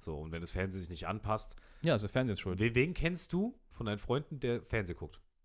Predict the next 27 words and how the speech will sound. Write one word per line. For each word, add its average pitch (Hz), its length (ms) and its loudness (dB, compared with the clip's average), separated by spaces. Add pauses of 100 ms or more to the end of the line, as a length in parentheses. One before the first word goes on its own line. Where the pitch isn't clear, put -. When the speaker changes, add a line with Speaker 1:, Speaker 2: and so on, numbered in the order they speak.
(1800)
Speaker 2:
Paar. 85 280 -4 (1400)
Tatsächlich. - 480 -10 (320)
Speaker 1:
Ich - 140 -10
kenn 104 160 -4
zwei. 80 800 -6 (260)
Speaker 2:
Ich - 60 -20
glaub - 140 -8
auch 92 120 -8
zwei. 82 340 -10 (1160)
Speaker 1:
Aber 78 140 -6
nicht 80 180 -8
dieselben. 78 460 -4 (140)
Speaker 2:
Nee. 80 160 -8
Speaker 1:
Also 78 180 -6
aus 76 100 -8
deinem 85 200 -2
Freundeskreis 78 400 -8
Speaker 2:
Ja. 82 60 -8
Speaker 1:
meinst 71 180 -10
du, 73 40 -12
ja. 71 180 -10 (1300)
Ja, 67 160 -10 (120)
also 90 160 -8
ich 82 80 -4
kenn 87 120 -2
auch 85 120 -2
zwei, 69 340 -8